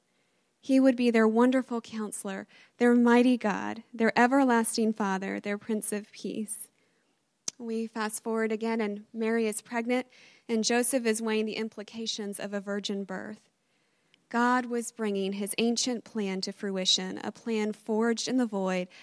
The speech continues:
of the vast expanse that existed before the world was made. Bethlehem would go back to being the ordinary town it had been as long as anyone could remember. But the world, the world would never be the same.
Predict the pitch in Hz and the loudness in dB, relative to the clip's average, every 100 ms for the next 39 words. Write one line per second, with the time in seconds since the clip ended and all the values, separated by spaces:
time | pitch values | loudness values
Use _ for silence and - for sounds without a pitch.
0 | - - 233 226 220 233 240 247 269 262 | -20 -10 -2 0 4 4 4 2 -6 -8
1 | - - 202 196 - 202 196 196 220 - | -8 -4 -2 -2 -6 -6 -8 -4 -4 -4
2 | 208 190 202 202 202 196 196 190 190 190 | -6 -6 -8 -6 -2 0 0 2 0 0
3 | 190 196 180 165 185 208 _ _ _ _ | -4 -4 -4 -6 -10 -14 _ _ _ _
4 | _ _ _ _ 254 294 302 226 202 190 | _ _ _ _ 2 2 0 0 0 0
5 | 208 262 _ _ 269 285 302 302 226 202 | 0 -6 _ _ -6 -2 2 2 2 0
6 | 208 - 262 220 214 220 214 202 208 220 | -2 -8 -8 -4 -4 -4 -4 -2 0 2
7 | 220 226 - 202 185 185 196 202 190 196 | 2 0 -4 -4 -2 -2 -4 -6 -4 -4
8 | 196 190 196 214 220 214 220 233 190 175 | -6 -6 -6 -4 -4 -4 -2 -2 -4 -8
9 | - 180 180 175 175 175 196 190 _ _ | -12 -12 -10 -8 -10 -10 -14 -16 _ _
10 | _ _ _ 202 202 190 220 214 185 175 | _ _ _ -6 -4 -2 2 2 0 -2
11 | 208 - _ _ _ _ _ _ _ 220 | -8 -14 _ _ _ _ _ _ _ -8
12 | 202 208 190 185 190 180 190 202 185 170 | -6 -4 -4 -6 -8 -8 -4 -2 -2 -6
13 | 190 - _ 185 - 196 - - - | -10 -14 _ -10 -8 -10 -12 -12 -14